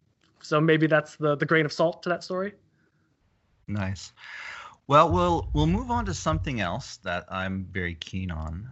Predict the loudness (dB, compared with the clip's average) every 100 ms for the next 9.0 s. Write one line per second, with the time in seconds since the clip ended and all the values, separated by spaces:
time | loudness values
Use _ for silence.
0 | -10 -6 -4 -6 -10 _ 0 4 4 4
1 | 2 0 2 2 2 -2 -6 -8 0 0
2 | 0 -6 _ _ _ -4 0 2 4 4
3 | 4 4 2 2 -2 -2 -4 -6 -4 2
4 | 4 6 4 2 0 0 -4 -4 -4 -4
5 | -2 -2 -2 -4 -2 -2 -2 -4 -10 -16
6 | _ _ -10 -2 -2 0 4 4 4 2
7 | -2 -2 0 2 2 -2 -2 -2 -4 -4
8 | -6 -4 -2 -2 -2 -6 -4 -2 -2 -8